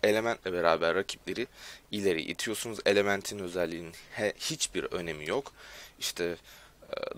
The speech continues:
duvar, çalı ya da river herhangi bir özelliği yok. Fakat,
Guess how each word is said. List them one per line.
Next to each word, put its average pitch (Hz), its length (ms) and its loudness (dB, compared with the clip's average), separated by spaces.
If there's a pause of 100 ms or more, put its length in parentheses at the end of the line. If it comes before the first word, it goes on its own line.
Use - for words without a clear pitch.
(120)
duvar, 90 640 2 (260)
çalı 92 460 0 (180)
ya 87 160 2
da 85 300 4 (100)
river 92 500 -4 (160)
herhangi 120 360 2
bir 90 120 2
özelliği 87 440 0
yok. 131 180 -4
Fakat, - 460 2